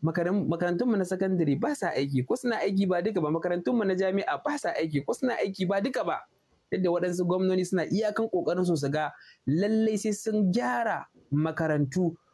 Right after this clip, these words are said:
kuma sai an ci gaba da karatu a makarantu tunda sun gano akwai bita da ƙwalle da ake ma arewa,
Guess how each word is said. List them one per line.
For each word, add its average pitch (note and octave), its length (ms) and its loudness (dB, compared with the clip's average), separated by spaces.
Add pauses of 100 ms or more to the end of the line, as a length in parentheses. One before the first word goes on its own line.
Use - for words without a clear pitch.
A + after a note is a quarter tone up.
(160)
kuma G3 180 2
sai G3+ 220 -2
an G#3 200 0
ci A#3+ 120 -6
gaba G3 220 0
da F3+ 80 -2
karatu D3 340 0
a D#3 80 2
makarantu C3 420 0
tunda E3 220 2
sun F3+ 300 0
gano F#3 340 2
akwai E3+ 300 0
bita C#3+ 560 2
da F3+ 80 0
ƙwalle D#3 380 0
da E3 100 0
ake E3 260 0
ma C3+ 140 0
arewa, E3 420 2